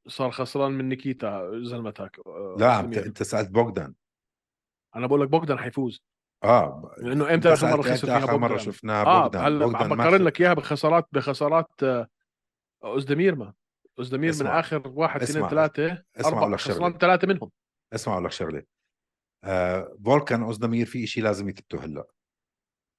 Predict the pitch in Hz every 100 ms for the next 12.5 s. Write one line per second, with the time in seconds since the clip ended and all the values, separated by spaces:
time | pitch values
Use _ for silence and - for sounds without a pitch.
0 | _ _ _ _ _ _ _ _ _ _
1 | 98 101 117 127 120 - 131 127 127 104
2 | 92 104 110 117 107 - - _ - -
3 | 85 - 90 78 80 87 - - 104 -
4 | - 110 107 98 92 117 127 _ _ _
5 | _ _ _ _ _ _ _ _ _ _
6 | _ 95 - 107 107 110 107 104 101 117
7 | 113 92 98 95 95 98 110 104 98 104
8 | - 120 139 - _ - 113 120 104 113
9 | 107 101 - _ _ 98 - 135 143 104
10 | 98 82 82 80 78 78 - 85 80 78
11 | 76 73 73 57 - - _ _ - 202
12 | 226 - 90 87 85